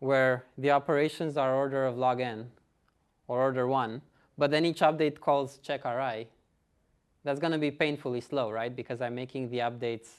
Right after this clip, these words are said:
be order n instead of log n. So you put in check R I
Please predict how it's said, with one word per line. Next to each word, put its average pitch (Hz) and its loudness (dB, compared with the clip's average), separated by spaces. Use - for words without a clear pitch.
be 123 -8
order 113 -4
n 113 -6
instead 110 -10
of 104 -10
log 104 -8
n. 104 -12
So - -2
you 135 2
put 170 2
in 185 0
check 180 -2
R 156 2
I 131 -2